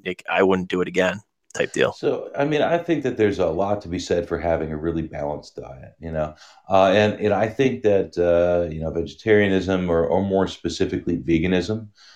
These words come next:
Speaker 2: uh, it can be done in, in a very, very, uh, healthy way. Uh, and it can, you know, it does have some points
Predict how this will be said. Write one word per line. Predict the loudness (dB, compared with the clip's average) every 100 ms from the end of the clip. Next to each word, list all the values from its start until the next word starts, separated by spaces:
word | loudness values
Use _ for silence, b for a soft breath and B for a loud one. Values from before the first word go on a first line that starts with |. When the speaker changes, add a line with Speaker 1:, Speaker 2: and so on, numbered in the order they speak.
| b b
Speaker 2:
uh, | 4 6 6 4
it | 4 0
can | 2 2 4
be | 2
done | 4 6 6
in, | 4 4
in | 2
a | 2
very, | 4 6 6 6
very, | 6 6 8 8
uh, | 6 4
healthy | 2 2 0
way. | 2 2 2 2 -2 -12 b b b
Uh, | 4 6 6
and | 6 6
it | 4 4
can, | 2 4 2
you | 4
know, | 6
it | 6
does | 6 4 4
have | 4 4 2
some | -2 4 6 6 2 -2 -6 _ -20 -4
points | -2 -2 -4 -12